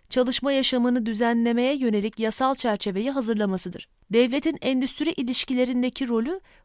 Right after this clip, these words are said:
farklı açılardan değerlendirilmekte ve birden fazla tanım yapılabilmektedir. Endüstri ilişkilerinin diğer bilim dallarıyla ilişkisi. Sendikalar, üyelerinin çıkarlarını ulusal düzeyde politik faaliyetlerle,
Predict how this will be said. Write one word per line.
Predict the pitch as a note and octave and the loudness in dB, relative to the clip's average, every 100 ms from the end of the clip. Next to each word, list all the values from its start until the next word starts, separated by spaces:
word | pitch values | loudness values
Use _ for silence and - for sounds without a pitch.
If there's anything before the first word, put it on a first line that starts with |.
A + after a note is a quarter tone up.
| - | 0
farklı | B3 B3 - D#4+ | 4 4 2 0
açılardan | - B3+ A#3+ A#3 A3+ A3+ A3 | 2 0 2 2 2 2 2
değerlendirilmekte | A3 A3 G#3+ G#3+ G#3+ G#3 G#3 G3+ - A#3+ C4+ - - A#3 | 2 2 2 0 0 0 -2 -2 -4 -6 -6 -16 -6 -2
ve | A#3 | 0
birden | A#3+ A#3 C4 C#4+ | 2 2 2 2
fazla | B3+ A3+ F#3+ G#3 | 0 0 0 -2
tanım | A3 C4+ | 0 2
yapılabilmektedir. | C#4+ A#3 A#3 G#3 F#3 F#3 E3+ - - - _ _ - _ _ - - | 2 2 0 0 0 -4 -6 -12 -14 -20 _ _ -20 _ _ -20 -4
Endüstri | C4+ C#4 D#4+ - F4+ | 0 0 0 0 -2
ilişkilerinin | E4 D4 C4 - C4 B3+ B3+ E4 - A#3+ | 0 -2 -2 -2 2 2 2 -2 -6 -2
diğer | D4+ D4+ D4+ B3 | 2 2 2 0
bilim | C4 C#4 A3 | 0 0 0
dallarıyla | G#3 G#3 G#3+ A#3 D#4+ | 0 0 -2 -2 -2
ilişkisi. | C4+ G#3 - - - - - - - - | -2 -4 -6 -6 -10 -12 -20 -20 -20 -8
Sendikalar, | - D#4+ E4+ - C4 G3+ G#3 - | -2 0 0 0 0 0 -4 -4
üyelerinin | B3 C#4 C#4+ D4+ E4+ | -2 0 0 0 -2
çıkarlarını | F4 C#4 C4+ B3+ A#3+ B3 C4+ - | -4 -4 0 0 2 2 0 -2
ulusal | B3 B3 C#4 C#4 A3+ | -4 -2 2 2 0
düzeyde | G3+ G3+ G3 A3 | -2 -2 -2 -2
politik | A3 A3 D4+ - | -2 -2 -4 -6
faaliyetlerle, | - G3+ G3+ G3+ - G#3 F#3+ E3 | -2 -2 0 -4 -2 -2 -2 -4